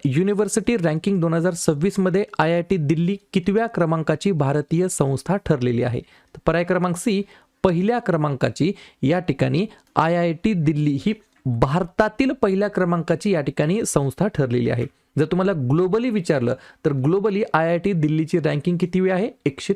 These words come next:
तेविसावी. भारतामध्ये आहे पहिली. लक्षात घ्या, टॉप टेन इंडियन इन्स्टिट्यूशन जर मध्ये बघितलं तर दोन हजार या ठिकाणी तुम्हाला लक्षात ठेवायचं आहे, सव्वीसच्या वर्ल्ड युनिव्हर्सिटी रँकिंग क्यूएसच्या, त्यांच्यानुसार एकशे तेविसाव्या क्रमांकावरती आहे न-, अ,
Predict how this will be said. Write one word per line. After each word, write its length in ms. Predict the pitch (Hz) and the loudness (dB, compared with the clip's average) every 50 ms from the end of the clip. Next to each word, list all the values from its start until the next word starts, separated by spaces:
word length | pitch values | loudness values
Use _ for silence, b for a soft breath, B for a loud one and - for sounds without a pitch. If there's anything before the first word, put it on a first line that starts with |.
| - - | 0 0
तेविसावी. 520 | 131 123 117 113 - - 120 117 113 113 - B B B B B | 0 0 0 -2 -2 -2 -2 -2 -2 -4 -6 B B B B B
भारतामध्ये 640 | 123 120 139 151 160 - - 170 160 156 143 156 175 | 0 0 0 0 0 0 0 0 0 0 0 0 0
आहे 160 | 156 147 226 - _ - | 0 0 -2 -2 _ 0
पहिली. 320 | 120 120 110 110 101 - B B B B B B B | 0 0 0 -2 -2 -4 B B B B B B B
लक्षात 300 | 131 160 - - 226 202 | 0 0 0 0 -2 0
घ्या, 200 | 147 131 120 107 - B B B B B - | 0 0 -2 -2 -4 B B B B B 0
टॉप 240 | 196 202 214 - - - | 2 2 0 -4 -2 0
टेन 180 | - 202 220 226 - - | 2 2 2 0 -2 0
इंडियन 340 | 185 180 180 190 180 208 208 202 - - | 0 2 2 2 0 0 -2 -4 -4 -2
इन्स्टिट्यूशन 680 | 175 180 175 - - 175 175 208 196 185 - 202 196 190 | 0 0 0 0 -2 -2 0 0 0 2 0 0 0 2
जर 120 | 185 202 | 0 0
मध्ये 280 | 190 190 185 160 175 175 | 0 0 0 0 0 2
बघितलं 480 | 160 170 156 196 190 - 131 135 180 190 B B B B B B - | 2 2 0 0 0 2 0 0 0 -2 B B B B B B 0
तर 180 | 208 175 - 190 - b b b b - | 2 2 0 -2 -6 b b b b -6
दोन 300 | 139 123 160 190 226 220 | -2 0 2 2 2 0
हजार 380 | 180 180 175 185 196 208 220 214 - - | -2 0 0 0 0 0 -2 -4 -2 0
या 160 | 156 165 165 | 0 0 0
ठिकाणी 380 | 160 175 170 185 185 175 185 190 | 0 -2 0 0 0 0 0 0
तुम्हाला 320 | - 185 170 175 170 165 | 0 0 0 2 2 0
लक्षात 260 | 147 139 - - 190 | 0 0 0 0 0
ठेवायचं 500 | - - 175 175 180 180 175 165 - 214 | 0 0 0 0 0 0 0 0 0 0
आहे, 200 | 175 160 196 220 - | 0 0 0 -2 -4
सव्वीसच्या 640 | - - - 165 151 143 - 196 190 175 - - 214 214 | -6 -2 0 0 0 0 0 -2 -2 -2 -2 -2 -2 0
वर्ल्ड 400 | 175 143 135 156 196 214 214 202 151 165 | 0 0 0 0 0 0 0 0 0 0
युनिव्हर्सिटी 540 | 170 170 170 160 175 160 - 175 165 214 | 0 0 0 0 0 0 -2 -2 0 0
रँकिंग 440 | 202 165 165 151 143 - - 190 202 180 - | 0 0 0 0 -2 -2 -2 -2 -2 -2 -2
क्यूएसच्या, 520 | - 190 202 214 185 185 - - 123 113 - - _ | -2 0 0 0 -2 -2 0 -2 -2 -2 -4 -4 _
त्यांच्यानुसार 560 | - 160 165 - 202 190 190 185 - 208 208 - - - | 0 0 2 2 2 2 0 0 2 0 0 0 0 0
एकशे 260 | - - - - 214 - - - | 0 0 0 -2 -2 0 2 2
तेविसाव्या 460 | 185 190 190 180 - 202 196 196 208 | 2 2 2 2 2 2 2 2 0
क्रमांकावरती 680 | - 190 185 180 190 190 170 196 196 185 185 170 - 202 | 0 0 0 2 0 0 0 0 0 0 0 0 0 0
आहे 120 | 190 190 | 0 0
न-, 180 | 185 165 156 156 | 0 0 0 0
अ, 140 | - - | 2 2